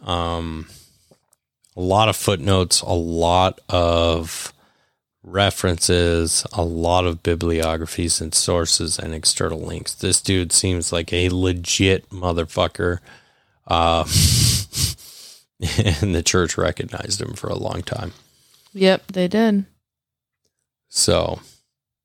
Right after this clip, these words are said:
Speaker 1: um, on our top ten biggest controversies, uh, from the top tens dot com, Mark Hoffman was number ten. Brooke?
Speaker 2: That's simply the church doctrine controversies.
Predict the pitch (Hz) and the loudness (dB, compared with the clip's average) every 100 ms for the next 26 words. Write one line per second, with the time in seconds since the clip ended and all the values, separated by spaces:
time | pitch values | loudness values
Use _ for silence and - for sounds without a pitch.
0 | _ _ _ _ _ _ - 95 85 82 | _ _ _ _ _ _ -2 2 2 0
1 | 85 - - 110 113 110 95 113 107 - | -6 -14 -4 2 4 4 2 2 0 0
2 | - 107 98 90 98 98 92 - - 95 | 2 2 2 0 2 2 0 0 0 0
3 | 85 90 90 87 - 95 90 85 - - | 0 -4 -2 0 0 2 0 -2 -6 -12
4 | - _ _ _ - 90 82 - - 107 | -20 _ _ _ -2 -2 -2 -2 2 2
5 | 98 90 82 95 82 - 90 85 80 - | 2 0 0 0 -2 -4 -4 -2 0 0
6 | 80 76 - 90 85 85 87 82 - 92 | -2 -4 -2 0 2 2 2 0 -2 -2
7 | 87 - 87 85 80 - 82 80 - 95 | -2 -2 -4 -2 -4 -2 -4 -6 -4 -2
8 | 85 80 - 92 90 - - _ _ _ | -2 -4 -2 0 0 -4 -20 _ _ _
9 | _ - 262 294 - 359 339 285 190 180 | _ -2 0 2 2 2 4 2 4 2
10 | - 170 - - 160 190 - 170 170 - | 2 2 2 0 0 0 0 0 0 -4
11 | - - 190 175 185 - - 220 - | -6 -6 -2 0 0 -2 -2 -4 -6